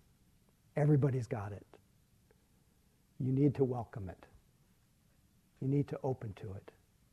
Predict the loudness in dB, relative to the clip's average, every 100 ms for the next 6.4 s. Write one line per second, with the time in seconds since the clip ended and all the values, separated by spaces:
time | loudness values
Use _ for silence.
0 | -8 -4 -2 0 -2 -4 -10 _ -10 -6
1 | -2 0 -2 -6 -8 -10 -10 -12 -14 _
2 | _ _ _ _ _ _ _ _ _ -12
3 | -2 2 4 6 6 4 2 -8 -10 _
4 | -20 -20 _ _ -6 -4 2 4 8 6
5 | 4 2 0 0 -4 -10 -10 -2 -2 -2
6 | -6 -8 -14